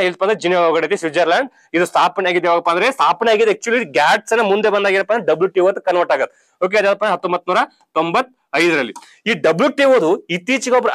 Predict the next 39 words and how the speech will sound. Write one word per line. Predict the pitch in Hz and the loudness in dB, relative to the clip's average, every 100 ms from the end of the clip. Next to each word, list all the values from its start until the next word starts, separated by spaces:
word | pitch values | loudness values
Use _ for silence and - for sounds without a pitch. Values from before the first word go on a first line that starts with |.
| 139 | -2
ಅಧ್ಯಕ್ಷ | 139 233 214 | -2 -2 -2
ಚೇಂಜ್ | 202 170 | 0 2
ಆಗ್ಯಾರ. | 151 120 | 2 2
ಅವ್ರು | 165 | 2
ಯಾರಪ್ಪ | 185 214 220 | 2 2 0
ಅಂದ್ರೆ | 202 170 | 2 2
ಅವರು | 185 294 - - - - _ _ _ _ _ _ _ - - | 0 -2 -8 -6 -6 -8 _ _ _ _ _ _ _ -18 -2
ಅವರು | 214 254 240 156 | 2 4 2 2
ಮೊದಲ | 160 170 277 302 - _ - - 151 | 2 2 2 2 -2 _ -6 -2 -2
ಆಫ್ರಿಕನ್ | 170 254 233 233 | 0 0 2 2
ಅವ್ರು | 190 | 2
ಮಹಿಳೆ | 170 240 214 | 4 4 4
ಅವರು, | 139 233 - - | 4 0 0 -2
ಅವರಪ್ಪ | 190 196 | 0 2
ಅಂದ್ರೆ | 185 196 262 - _ 143 | 2 2 0 -4 _ -2
ನೋಗೋಜಿ | 160 180 220 233 202 254 254 _ - | 2 2 2 2 0 -2 -4 _ -2
ಓಕಾಜಾ | 170 165 214 196 220 262 - - 170 | 0 2 2 2 2 0 -4 -6 -2
ಇವೇಲಾ | 202 226 202 | 2 4 4
ಅಂತ | 180 160 | 0 0
ಬರ್ತಾರೆ. | 156 180 | 0 2
ಈ | 160 | 2
ನೈಜೀರಿಯಾ, | 170 185 220 220 196 185 147 165 | 0 0 2 4 4 4 2 0
ನೈಜೀರಿಯಾ | 185 202 208 | 0 0 0
ದೇಶದವರು | 190 185 160 | 0 0 2
ಇವರು. | 180 311 _ - | 2 0 _ 0
ಅವ್ರ | 175 | 0
ಹೆಸರಪ್ಪ | 214 208 208 | 2 0 2
ಅಂದ್ರೆ | 196 277 - _ 151 | 2 0 -4 _ -2
ನೋಗೋಜಿ | 160 180 220 190 226 294 _ - 165 | 0 4 2 2 -2 -4 _ -2 -2
ಓಕಾಜಾ | 165 208 185 247 190 | 2 2 2 2 2
ಇವೇಲಾ. | 196 196 | 2 4
ಅವ್ರು | 180 156 | 4 4
ಯಾರಪ್ಪ | 214 208 | 2 2
ಅಂದ್ರೆ | 180 214 143 | 0 -2 -2
ಡಬ್ಲ್ಯೂ | 156 202 196 | 0 0 0
ಟಿ | 175 | 0
ಒ | 185 | 0
ದ | 226 | -2
ಪ್ರಸ್ತುತ | 190 202 196 | -2 -2 -2